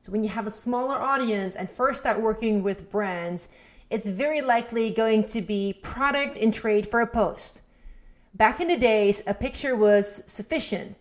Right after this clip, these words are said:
but now it's much appreciated and expected that you create a reel. Reels allow you to showcase product benefits, features, and demonstrations.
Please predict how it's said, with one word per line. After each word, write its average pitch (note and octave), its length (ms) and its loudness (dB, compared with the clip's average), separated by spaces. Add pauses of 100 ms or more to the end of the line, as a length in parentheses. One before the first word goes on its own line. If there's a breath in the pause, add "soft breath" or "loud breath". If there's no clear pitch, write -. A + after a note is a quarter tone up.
(140)
but G#3 120 -10
now D#4+ 240 0
it's D#4 220 -2
much A#3 260 0
appreciated G#3 800 2
and G3+ 160 0
expected G#3 760 -2
that - 120 -8
you A#3 100 -4
create G#3+ 400 2
a B3 80 4
reel. F#3+ 460 2 (600 soft breath)
Reels D4+ 500 4
allow A3+ 360 4
you A3+ 260 0
to G#3+ 120 -8
showcase B3+ 560 2
product A#3 460 0
benefits, A#3+ 580 0
features, C4 800 -2 (160)
and G3 100 -2
demonstrations. G3+ 1000 -2